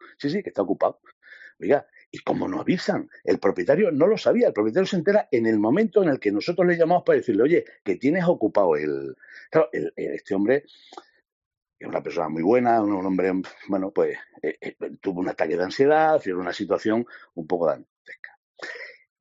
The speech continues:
Y, y al final, lo cierto y verdad es que no pudimos acceder. Eh, la policía estuvo llamando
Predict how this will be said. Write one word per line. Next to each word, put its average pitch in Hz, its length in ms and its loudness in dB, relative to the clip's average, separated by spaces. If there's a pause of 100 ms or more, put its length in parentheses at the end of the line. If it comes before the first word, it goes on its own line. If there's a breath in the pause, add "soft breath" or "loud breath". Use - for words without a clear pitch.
(120)
Y, 95 520 2 (500)
y 120 120 0
al 113 80 2
final, 202 380 2 (140)
lo 101 300 2
cierto 165 320 0
y 170 40 2
verdad 170 360 4
es 151 100 -8
que - 300 -2 (260)
no 101 380 2
pudimos 113 340 0
acceder. 76 380 -4 (580)
Eh, 85 260 2
la 80 140 2
policía - 320 2
estuvo 113 260 0
llamando 185 560 2